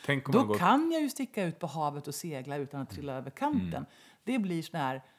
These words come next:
Speaker 2: livsavgörande förändringar när man
Speaker 1: Mm.
Speaker 2: kommer in i kärnan och får
Speaker 1: Man har
Speaker 2: förändra
Speaker 1: gått
Speaker 2: en
Speaker 1: och tänkt
Speaker 2: grundvärdering.
Speaker 1: en sak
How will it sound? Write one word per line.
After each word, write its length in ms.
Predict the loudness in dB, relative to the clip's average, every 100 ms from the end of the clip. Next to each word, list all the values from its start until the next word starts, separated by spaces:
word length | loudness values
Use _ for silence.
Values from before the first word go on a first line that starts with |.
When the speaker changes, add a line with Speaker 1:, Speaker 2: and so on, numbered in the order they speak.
| _ -8 -4 -4 -6 -8 -6
Speaker 2:
livsavgörande 1000 | -4 -4 -4 -2 -2 -2 -2 -4 -4 -6
förändringar 720 | -2 2 2 0 -4 -6 -6
när 160 | -6 -4
man 120 | -4
Speaker 1:
Mm. 60 | -4
Speaker 2:
kommer 180 | -4
in 140 | -2 -4
i 60 |
kärnan 500 | -4 -2 -2 -4 -6
och 80 | -6
får 80 | -6
Speaker 1:
Man 80 | -4
har 60 | -2
Speaker 2:
förändra 200 | -2 -2
Speaker 1:
gått 20 |
Speaker 2:
en 60 | -2
Speaker 1:
och 60 |
tänkt 160 | 2 2
Speaker 2:
grundvärdering. 540 | 2 0 -2 -4 -4
Speaker 1:
en 240 | -4 -4 -4
sak 380 | -4 -6 -8